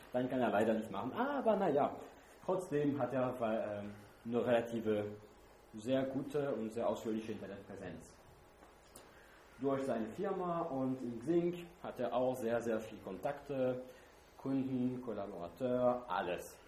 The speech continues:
Also richtig volle Kanne. Natürlich, der, äh, benutzt Google und andere Suchmaschinen, wenn er irgendjemand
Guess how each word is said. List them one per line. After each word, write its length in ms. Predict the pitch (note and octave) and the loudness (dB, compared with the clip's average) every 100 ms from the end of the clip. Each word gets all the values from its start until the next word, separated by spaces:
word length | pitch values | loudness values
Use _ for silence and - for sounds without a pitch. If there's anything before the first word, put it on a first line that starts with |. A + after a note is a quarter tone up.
| - - - - - - | -20 -20 -20 -20 -20 -14
Also 140 | G2+ G2+ F#2+ | -12 -10 -6
richtig 380 | B2 A#2+ A#2+ - | -6 -4 -8 -6
volle 220 | A#2 A#2 | -6 -6
Kanne. 340 | A2+ G#2+ F#2+ E2+ - - - | -6 -6 -6 -10 -16 -20 -12
Natürlich, 580 | G#2+ - C3 B2 A#2+ - | -10 -4 0 0 0 -4
der, 600 | A2+ G#2+ A2 G#2 G2+ G2+ | -2 0 -2 -4 -4 -4
äh, 40 | |
benutzt 340 | G#2 F#2+ F#2+ - - - - - | -4 -6 -8 -12 -20 -20 -20 -2
Google 480 | A#2+ D3 D#3 D3 B2+ | 2 4 6 6 6
und 120 | A2 | 2
andere 300 | G#2+ A#2+ A2 | 0 0 0
Suchmaschinen, 800 | A2 D#3+ E3+ A#2+ - C#3 C#3+ C3 | 2 4 4 4 0 -2 -2 -2
wenn 220 | A2 A2+ | -2 -4
er 200 | A2 G#2+ | -6 -6
irgendjemand 540 | - G3 F#3+ D#3 D3 | -6 -6 -6 -4 -4